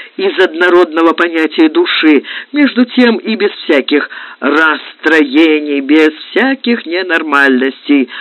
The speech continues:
Душа самое неустойчивое из явлений. Она изменяется, если не каждый день,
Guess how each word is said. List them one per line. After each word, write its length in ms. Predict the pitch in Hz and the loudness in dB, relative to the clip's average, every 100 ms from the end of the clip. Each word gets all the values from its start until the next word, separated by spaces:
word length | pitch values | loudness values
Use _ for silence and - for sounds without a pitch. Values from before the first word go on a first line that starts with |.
| - | -16
Душа 680 | - 170 180 - 220 226 156 - - - | -6 0 0 0 0 0 0 -4 -20 -6
самое 360 | 285 262 120 135 | -2 -2 -2 -2
неустойчивое 1040 | 139 139 131 - 139 131 - 135 135 139 | -2 -2 -4 0 2 2 0 0 2 0
из 260 | - 151 120 123 | 0 -4 -4 -4
явлений. 680 | 139 131 147 131 131 117 - _ _ _ _ _ _ | -2 0 0 -2 -6 -8 -12 _ _ _ _ _ _
Она 260 | 233 294 311 | -2 0 2
изменяется, 800 | 160 127 147 202 277 147 113 135 | 0 0 -6 -6 -4 -4 -4 -4
если 320 | 127 147 147 | -2 -2 -4
не 140 | 147 | -6
каждый 420 | 139 185 135 135 131 | -2 -2 0 -2 0
день, 260 | 151 143 | -2 -4